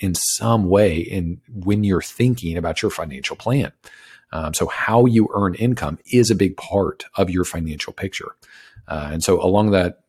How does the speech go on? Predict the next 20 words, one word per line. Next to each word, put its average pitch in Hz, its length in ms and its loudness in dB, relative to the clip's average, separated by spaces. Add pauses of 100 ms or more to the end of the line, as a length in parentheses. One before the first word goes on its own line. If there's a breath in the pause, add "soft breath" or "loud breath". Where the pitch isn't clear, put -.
(140)
along 101 200 2
those 85 180 2
lines, 87 300 2
yeah, 95 180 2
I 71 60 -2
think 95 160 -4
it 101 80 -4
makes 87 180 -4
a 87 40 -2
lot 82 180 0
of 73 80 -6
sense 98 460 -4 (420 loud breath)
if - 200 -2
your 98 720 4
expertise 80 840 -4
in 95 100 -2
the 85 80 2
way 95 480 4
that 90 240 -4
you, 87 600 0